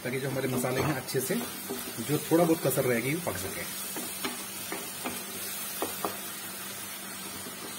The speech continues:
फ्रेंड्स, जैसा कि आप देख पा रहे हैं कि जो हमारे मसाले हैं वो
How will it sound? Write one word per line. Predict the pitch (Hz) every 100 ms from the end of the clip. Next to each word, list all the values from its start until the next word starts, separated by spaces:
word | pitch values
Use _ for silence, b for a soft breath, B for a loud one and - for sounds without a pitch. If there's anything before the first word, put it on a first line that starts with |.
| - - - - - - - - -
फ्रेंड्स, | - 156 170
जैसा | 143 147
कि | 156
आप | 151
देख | 131 139 -
पा | 143
रहे | 151
हैं | 151 156 151
कि | 160
जो | 147
हमारे | 127 131 139
मसाले | 123 120 127 143
हैं | 147 147 156
वो | 135